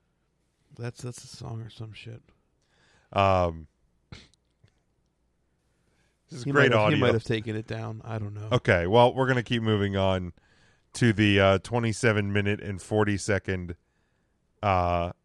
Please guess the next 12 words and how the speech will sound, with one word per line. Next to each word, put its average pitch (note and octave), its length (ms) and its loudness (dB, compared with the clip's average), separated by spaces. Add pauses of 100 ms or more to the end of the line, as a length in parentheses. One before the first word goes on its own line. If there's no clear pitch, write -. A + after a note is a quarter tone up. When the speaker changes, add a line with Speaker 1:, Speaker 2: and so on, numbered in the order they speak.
(260)
Speaker 2:
Punjabi G#2+ 560 2
prison G2+ 420 -2
match F#2+ 420 -2
for - 120 -10
the G2 100 -4
W G2 240 0
W F#2+ 240 -2
E G2 80 -2
title. G2 340 -2
Jinder G#2+ 300 -2
Mahal G#2 460 -2 (680)
defeating, G#2+ 720 0